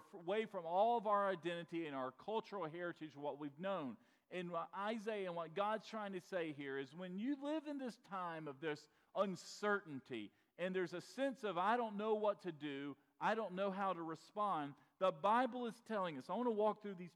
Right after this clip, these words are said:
passages. I want you to look at this. He's saying, "Remember," we're gonna go through each one of these. "Remember from the rock where you were cut." What he's talking about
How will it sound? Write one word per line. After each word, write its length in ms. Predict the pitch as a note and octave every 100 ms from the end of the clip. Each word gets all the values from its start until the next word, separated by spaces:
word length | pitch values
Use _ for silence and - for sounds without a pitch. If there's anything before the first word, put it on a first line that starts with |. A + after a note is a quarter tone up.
| -
passages. 540 | D#3+ C#3+ B2 A2+ G2 G#2+
I 40 |
want 180 | F#3+ -
you 100 | G#3
to 60 | F#3
look 160 | -
at 120 | B2+
this. 180 | A#2 G2 _ _ _ _ _ _ _ _ _ _ _ _ _ -
He's 180 | A3+
saying, 400 | - G#3+ E3+ D3+ - _ -
"Remember," 580 | F#3+ F3+ F#3 A#3 B3+ A3+
we're 120 | A#3
gonna 120 | A3+
go 140 | G#3
through 200 | G3 E3
each 180 | E3+ -
one 140 | D#3+ C3
of 40 |
these. 220 | A#2+ A2 -
"Remember 840 | F3+ F3+ F#3 A#3 D4 D4+ D#4 D4+ - _ _ _
from 280 | A3 G3 D#3+
the 100 | D3
rock 580 | C3+ C#3 G3 F3 D#3 - D3+
where 120 | D#3+
you 200 | D3+ D#3
were 100 | C3+
cut." 400 | - - C#3 A2 - _ _ _ _ _ _ _ _ _ _ _ _ C#3+
What 240 | G3 C4+
he's 240 | C#4+ B3+
talking 460 | - G3+ A3 A3 G3
about 340 | D#3 D#3 C3+